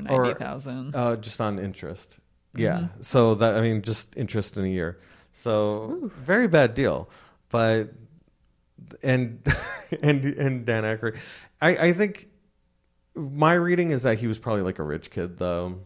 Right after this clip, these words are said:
Speaker 2: Mm.
Speaker 1: Um, 'cause even when he, uh, because, like, there's two things that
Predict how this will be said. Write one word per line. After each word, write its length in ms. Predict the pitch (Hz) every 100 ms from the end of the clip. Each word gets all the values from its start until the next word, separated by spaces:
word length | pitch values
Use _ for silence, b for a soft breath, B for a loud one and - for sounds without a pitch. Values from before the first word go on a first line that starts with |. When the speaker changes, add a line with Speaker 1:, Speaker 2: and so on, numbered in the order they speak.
| -
Speaker 2:
Mm. 480 | 180 180 180 180 175
Speaker 1:
Um, 500 | 117 110 107 107 101
'cause 240 | 127 107
even 440 | - 123 127 123 117 b b b b b
when 340 | - - 120 117
he, 500 | 123 113 107 98 - - _ _ _ _ _ _ _ - - 117 107 - -
uh, 220 | 127 131
because, 360 | 120 147 127
like, 180 | 123 110
there's 260 | 127 113 -
two 220 | - 135
things 380 | - 120 110 113
that 220 | 110